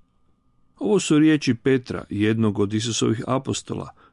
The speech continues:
čovjeka koji je mjesecima i godinama bio u Isusovom društvu. Imao je prilike često svjedočiti djelima Isusove božanske naravi.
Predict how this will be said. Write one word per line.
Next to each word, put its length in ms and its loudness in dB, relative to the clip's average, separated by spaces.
čovjeka 520 0
koji 280 0
je 80 2
mjesecima 800 0
i 100 -4
godinama 640 0
bio 380 2
u 140 4
Isusovom 560 0
društvu. 420 0
Imao 260 4
je 100 4
prilike 460 2
često 380 0
svjedočiti 680 -2
djelima 520 2
Isusove 460 -4
božanske 640 -2
naravi. 440 -4